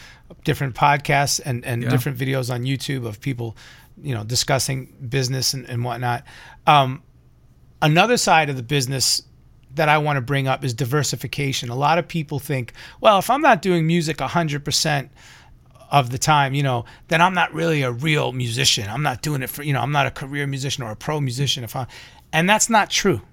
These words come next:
Speaker 1: And I, I want, I wanna let people know that, you know, it's okay. I only had very few, what I call real jobs in my <laughs> life.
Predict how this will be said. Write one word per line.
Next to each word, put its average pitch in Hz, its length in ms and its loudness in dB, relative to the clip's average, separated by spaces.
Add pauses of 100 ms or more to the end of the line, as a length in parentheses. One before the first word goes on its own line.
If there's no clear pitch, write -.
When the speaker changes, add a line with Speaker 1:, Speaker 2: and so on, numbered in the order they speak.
(640)
Speaker 1:
And 156 160 4
I, 156 220 4
I 165 80 4
want, 175 360 4
I 160 120 4
wanna 180 280 2
let 175 240 0
people 170 300 -2
know 151 240 2
that, 139 240 -2
you 151 80 0
know, 139 80 0
it's 131 140 -2
okay. 147 440 0
I 226 320 4
only 190 320 0
had 143 220 2
very 151 320 2
few, 143 380 -2 (120)
what 135 140 -2
I 135 120 4
call 127 360 -2 (400)
real 143 500 4
jobs 120 460 2
in 123 80 0
my 117 120 2
<laughs> 113 120 4
life. - 420 0